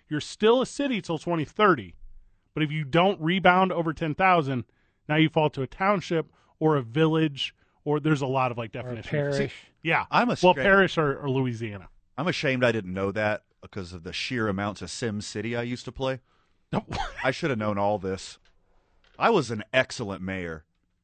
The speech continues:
Speaker 3: I'm one of the best.
Speaker 1: There's other things as well, too. Like, you have to have a sheriff, you have to have a elected government, and you have to have, like, a, like, a coroner. There are, like, requirements to being a
Speaker 2: Fire
Speaker 1: city.
Speaker 2: department?
Speaker 3: A, a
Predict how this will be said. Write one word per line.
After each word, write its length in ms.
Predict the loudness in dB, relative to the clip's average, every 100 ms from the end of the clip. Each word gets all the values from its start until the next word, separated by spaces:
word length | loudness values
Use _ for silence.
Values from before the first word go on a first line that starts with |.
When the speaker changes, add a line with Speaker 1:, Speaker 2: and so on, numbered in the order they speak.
| _ _ _ -12
Speaker 3:
I'm 100 | -4
one 180 | -2 -2
of 60 |
the 80 | -4
best. 500 | -2 -2 -2 -10 -20 _ _ _ _ _
Speaker 1:
There's 200 | 0 0
other 280 | 2 2 4
things 280 | 2 2 0
as 160 | -2
well, 140 | -2 -2
too. 180 | -2 -4
Like, 160 | -4
you 80 | -4
have 200 | -2 -2
to 80 | 0
have 200 | 0 0 0
a 160 | -6 -10 _ _
sheriff, 640 | -8 -2 2 2 2 -4 _ _ _ _ _ -4
you 100 | -2
have 140 | 0
to 100 | 0
have 420 | 2 4 4 2 -6
a 320 | -4 0 0 -2
elected 480 | -2 -4 -2 -4 -2
government, 500 | -2 0 -2 -2 -6 _ _ _ _
and 160 | -2 -2
you 60 | 2
have 220 | 0 2
to 140 | -2
have, 260 | 0 0 0
like, 180 | -2 -2
a, 340 | -2 0 -2 -6 _
like, 140 | -10 -10
a 60 |
coroner. 500 | -4 0 0 -2 -12 _ _ _ 2
There 100 | 4
are, 60 |
like, 180 | 4 2
requirements 720 | -4 -2 2 2 2 -2 -8
to 80 | -6
being 240 | -4 -2
a 20 |
Speaker 2:
Fire 140 | -2 0
Speaker 1:
city. 100 | -2
Speaker 2:
department? 460 | -2 -6 -6 -8 -10
Speaker 3:
A, 140 | -8 -6
a 100 | -6